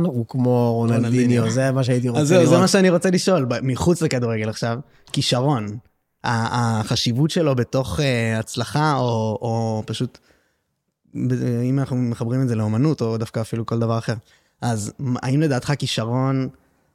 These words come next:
Speaker 2: זה יותר חשוב מהתמדה? אתה מבין מה אני מתכוון?
Speaker 1: כן, אה, לא, אמרת את זה נכון מקודם, זה חייב לבוא ביחד.
Speaker 2: Mm.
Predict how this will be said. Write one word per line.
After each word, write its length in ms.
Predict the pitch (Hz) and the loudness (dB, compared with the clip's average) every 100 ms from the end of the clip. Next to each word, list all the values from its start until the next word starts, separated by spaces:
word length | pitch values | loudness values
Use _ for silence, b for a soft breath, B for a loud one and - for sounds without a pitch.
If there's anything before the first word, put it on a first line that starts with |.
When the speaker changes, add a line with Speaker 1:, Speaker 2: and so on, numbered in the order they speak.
| - | -8
Speaker 2:
זה 340 | 113 107 113 | -6 -2 0
יותר 440 | 110 104 - 156 151 | 0 -2 0 0 2
חשוב 340 | 165 180 170 | -2 0 0
מהתמדה? 440 | 165 151 156 156 175 180 _ _ _ _ _ _ _ | -2 -2 -2 -2 -4 -8 _ _ _ _ _ _ _
אתה 100 | - | -10
מבין 140 | 117 139 | -4 -2
מה 60 | |
אני 60 | 151 | -2
מתכוון? 320 | 147 151 175 190 _ _ _ _ _ _ _ _ _ _ - | -4 -4 -6 -8 _ _ _ _ _ _ _ _ _ _ -10
Speaker 1:
כן, 240 | 120 95 92 113 123 117 | -8 -8 -10 -14 -16 -12
אה, 140 | 117 123 | -8 0
לא, 180 | 196 113 | 0 2
אמרת 300 | 120 139 180 | 0 0 0
את 120 | 165 | 0
זה 100 | 165 | 0
נכון 280 | 151 180 185 | 0 2 2
מקודם, 400 | - 123 113 104 | 0 -2 -2 -6
זה 100 | 104 | -6
חייב 240 | 107 123 | -2 0
לבוא 220 | 139 139 | 2 2
ביחד. 420 | 113 113 160 - | 2 2 0 0
Speaker 2:
Mm. 140 | 85 | -10